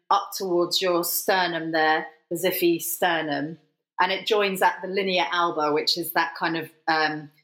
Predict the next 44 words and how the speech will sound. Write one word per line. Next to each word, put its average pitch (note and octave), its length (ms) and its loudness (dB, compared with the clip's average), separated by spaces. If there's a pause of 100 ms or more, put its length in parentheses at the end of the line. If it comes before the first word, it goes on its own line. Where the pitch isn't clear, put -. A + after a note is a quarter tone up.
what G3 160 2
everyone E3+ 540 0
sees F3+ 360 -2
as D#3+ 180 -6
the E3 200 0
diastasis. - 880 -2
We E3+ 160 4
all F#3 140 6
kind D#3 260 -4
of D#3 80 -6
have E3 180 -2
a D#3+ 60 0
diastasis, F3 800 0
even E3+ 300 0
if - 140 -8
we D#3+ 120 0
haven't E3+ 280 -2
had - 240 -2
babies. A3+ 580 0 (300)
It's F#3 260 0
just A#3 240 0
that G#3+ 160 2 (100)
that's - 300 0
a F#3 300 0 (260)
piece G3+ 220 0
of F3+ 100 -8
tissue G3 400 0
that F3 320 -2
joins F#3 460 0
one F3+ 260 0
side F3 400 0
to - 120 -12
the F3 180 2
other, G#3+ 420 2 (400)
um, F3 260 2
in F#3 160 -4
our E3+ 200 4
abdomen, G#3+ 500 0
and, F#3+ 260 -2
and G3 140 2
it - 100 0
allows G3 540 0
for F3+ 520 2
rotation F3+ 920 0